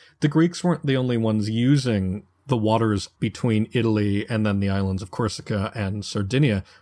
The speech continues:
for trade. The Etruscans and Carthaginians had been doing this for a very long time, and the Greeks, almost from the beginning, were also part of this, I'm sure. But these new Phocaeans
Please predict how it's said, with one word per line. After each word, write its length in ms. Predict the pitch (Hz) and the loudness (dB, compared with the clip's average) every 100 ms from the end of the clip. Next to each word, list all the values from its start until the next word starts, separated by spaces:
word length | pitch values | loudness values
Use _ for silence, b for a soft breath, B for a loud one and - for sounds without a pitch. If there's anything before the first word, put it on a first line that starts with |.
| b | b
for 120 | - | -12
trade. 520 | 107 - 165 127 107 - B B B B | -8 -2 -2 -2 -4 -12 B B B B
The 80 | 120 | 0
Etruscans 580 | - 160 151 175 147 | 2 0 2 0 0
and 120 | 127 117 | 0 -2
Carthaginians 720 | 123 - 107 127 135 113 104 | -2 -2 -2 0 0 -2 -4
had 120 | 107 | -2
been 140 | 104 | 0
doing 240 | 101 98 95 | 0 0 -2
this 140 | 98 | -4
for 180 | - 107 | -6 -6
a 60 | 101 | -4
very 180 | 113 | -6
long 300 | 127 131 - | -6 -8 -10
time, 420 | - 110 104 131 127 | -10 -6 -6 -8 -6
and 160 | 139 123 | -4 -2
the 40 | |
Greeks, 480 | 117 131 107 - - _ _ _ | 0 0 -2 -10 -14 _ _ _
almost 340 | 143 135 117 - | 2 2 2 -2
from 160 | 113 | 0
the 80 | 104 | 0
beginning, 480 | 101 107 120 98 92 | 0 0 0 0 0
were 120 | 95 | -2
also 280 | 92 - - | -4 -8 -12
part 260 | - 123 | -4 -2
of 100 | 104 | -2
this, 220 | 127 131 113 | -8 -8 -8
I'm 100 | 113 | -6
sure. 380 | - 131 117 B B B B B B | -2 -2 -2 B B B B B B
But 300 | 131 107 - _ | 0 0 -2 _
these 360 | - 123 123 120 | -8 0 0 4
new 160 | 156 175 | 4 4
Phocaeans 720 | 123 - 143 151 113 98 | 0 -2 0 2 2 0